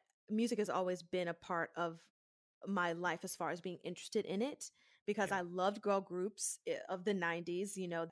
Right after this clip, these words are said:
Speaker 1: I listened to Destiny's Child, T L C, S W V, all of the Spice Girls, all the time. I always had an interest in music and singing, but I never thought that I could actually pursue it as a career.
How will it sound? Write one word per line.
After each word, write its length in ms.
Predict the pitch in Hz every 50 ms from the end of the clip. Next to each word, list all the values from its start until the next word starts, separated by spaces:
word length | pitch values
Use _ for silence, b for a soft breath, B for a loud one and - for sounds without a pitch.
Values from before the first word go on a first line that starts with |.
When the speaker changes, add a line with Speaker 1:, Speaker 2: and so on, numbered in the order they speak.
| - -
Speaker 1:
I 120 | - 190 185
listened 320 | 185 196 196 - 196 180
to 80 | 190 175
Destiny's 420 | - 185 190 190 - 202 190 -
Child, 420 | - - 190 185 180 180 185 180 180
T 200 | - - 202 190
L 160 | 190 185 185 180
C, 460 | - - - 190 185 180 180 180 - -
S 180 | - 165 180 -
W 340 | - 196 175 185 185 175 175
V, 320 | 175 190 185 180 180 175 B B B B B B _ -
all 180 | 202 202 208 208
of 80 | 196
the 260 | 190 196 196 190 185 185
Spice 380 | - - - - 202 214 208 -
Girls, 560 | - 208 202 196 196 190 196 190 190 - - B B B B B B _ -
all 140 | 214 220 220
the 80 | 214 214
time. 280 | - 202 143 123 120 - -
I 120 | 202 226 220 - - -
always 680 | - 214 214 226 233 226 220 220 214 208 208 202 - - -
had 420 | 196 - - 202 190 185 180 180 -
an 140 | - 185 180 -
interest 560 | 190 190 196 - - 180 170 170 - - - -
in 200 | 214 208 196 190
music 320 | 185 196 202 190 190 180 -
and 140 | 156 170 190
singing, 320 | - - 208 208 214 214 202
but 120 | 196 175
I 80 | 175 175
never 600 | 175 180 180 185 190 185 175 190 185 180 175 175 - -
thought 200 | - 175 170 170 -
that 100 | 156 98
I 80 | - 170
could 120 | - - 165
actually 260 | 151 - - 175 - _
pursue 540 | - 170 - - - - - 190 175 160 160
it 140 | 156 - - -
as 180 | 147 160 -
a 40 | 147
career. 520 | - - - 170 160 147 - 123 113 -